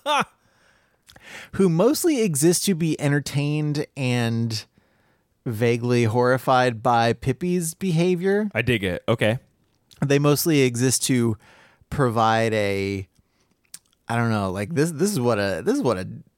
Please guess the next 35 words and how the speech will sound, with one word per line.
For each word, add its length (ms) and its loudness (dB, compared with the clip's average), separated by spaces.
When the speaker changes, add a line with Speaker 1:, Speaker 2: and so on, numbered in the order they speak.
Speaker 2:
a 440 -2
regular 560 -2
kid 360 -6
would 240 -6
do. 340 -6
You 160 -6
know, 200 2
this 100 0
is 60 -6
what 180 -2
some, 260 0
a 240 0
rule-following 1300 0
kid 460 0
who 180 -2
lived 300 -2
with 180 -6
their 180 -4
parents 520 -4
would 160 -10
do, 380 -12
not 320 -2
what 280 -6
Pippi 240 -4
Longstocking 760 -6
would 160 -16
do 380 -14
when 120 -4
Speaker 1:
Yeah. 100 2
Speaker 2:
she 380 -2
strides 580 -2
into 340 -2
a 60 0
room 420 -4
and 280 -8